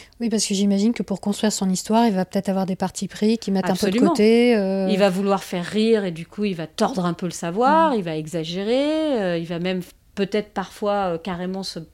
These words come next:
Speaker 2: se poser en, en opposition par rapport à ce qu'il a appris, enfin,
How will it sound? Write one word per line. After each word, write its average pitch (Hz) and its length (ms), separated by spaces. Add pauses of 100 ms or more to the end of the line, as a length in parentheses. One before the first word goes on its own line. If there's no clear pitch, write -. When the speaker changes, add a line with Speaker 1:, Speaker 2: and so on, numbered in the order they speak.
Speaker 2:
se - 160
poser 185 460
en, 160 200 (640)
en 170 160
opposition 196 580
par 185 160
rapport 165 260
à 170 80
ce - 100
qu'il 160 180
a 160 80
appris, 330 420
enfin, 190 300